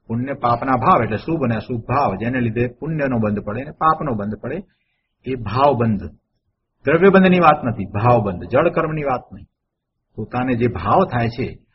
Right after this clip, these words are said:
ભાવ ક્યાં થાય છે? જીવમાં થાય છે. અને જળ કર્મ તો જુદું છે એનાથી. એટલે ભાવ,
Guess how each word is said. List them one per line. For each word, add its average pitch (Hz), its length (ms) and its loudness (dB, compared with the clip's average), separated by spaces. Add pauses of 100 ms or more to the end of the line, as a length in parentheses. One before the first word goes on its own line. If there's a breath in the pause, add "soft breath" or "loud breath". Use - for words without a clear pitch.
(160)
ભાવ 151 260 10
ક્યાં 196 180 4
થાય 185 200 6
છે? 180 180 2
જીવમાં 156 420 4
થાય 90 220 -6
છે. - 160 -16 (320)
અને 117 140 0
જળ 151 260 8
કર્મ 160 260 0
તો 170 400 -4 (120)
જુદું 156 260 4
છે - 160 -8
એનાથી. 82 360 -14 (420)
એટલે 143 240 -6
ભાવ, 107 560 -4